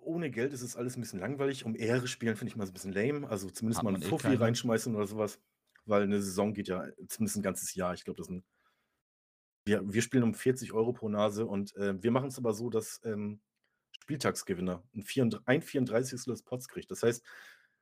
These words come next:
Speaker 1: mit drei Spieltag gewinnen hast du quasi schon deinen Einsatz wieder raus.
Speaker 2: Oh, das klingt gut, ja.
Speaker 1: Ja, wir schmeißen alles in 'n Pot rein und dann wird er durch vierunddreißig geteilt.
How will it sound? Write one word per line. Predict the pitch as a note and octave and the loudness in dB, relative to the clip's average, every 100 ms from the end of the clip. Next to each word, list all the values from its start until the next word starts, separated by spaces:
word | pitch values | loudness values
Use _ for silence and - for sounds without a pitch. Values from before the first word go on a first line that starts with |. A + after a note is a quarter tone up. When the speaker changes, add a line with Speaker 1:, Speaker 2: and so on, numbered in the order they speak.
| _ _ _ - | _ _ _ 2
Speaker 1:
mit | B2 - | 4 4
drei | A#2 C3 | 4 4
Spieltag | - C3+ D#3 D3+ D3+ | 0 -4 -4 -4 -2
gewinnen | C#3+ B2 E3 F3 D#3+ - - - _ - | -2 0 -2 -4 -8 -18 -20 -20 _ -14
hast | - B2+ - | -8 -6 -6
du | |
quasi | B2+ B2 A#2 A#2 | 0 2 2 0
schon | A#2+ | 0
deinen | A2 F#2+ | 0 0
Einsatz | G2 F#2 - | -2 -2 -8
wieder | F2+ | -8
raus. | E2+ E2+ - _ _ _ _ _ _ _ _ _ - A#2 | -8 -8 -12 _ _ _ _ _ _ _ _ _ -4 -4
Speaker 2:
Oh, | |
das | G2 - | -4 -6
klingt | B2 C#3+ | -6 -4
gut, | G#2+ - | -6 -8
ja. | D2 - _ _ - | -10 -10 _ _ -4
Speaker 1:
Ja, | G2+ | -2
wir | G2 | 0
schmeißen | B2 B2+ G#2+ | 2 2 4
alles | A#2+ B2 | 4 2
in | G2+ | -4
'n | |
Pot | - E3+ - | -2 -2 0
rein | E3+ D3 | 0 0
und | A#2 | 0
dann | A#2+ A2+ | 0 0
wird | A#2 | 2
er | G#2+ | 0
durch | A2 - | 0 0
vierunddreißig | C#3 G#2+ G2+ - | 0 2 0 -2
geteilt. | F2+ C#3+ D#3 D3+ | 0 2 4 0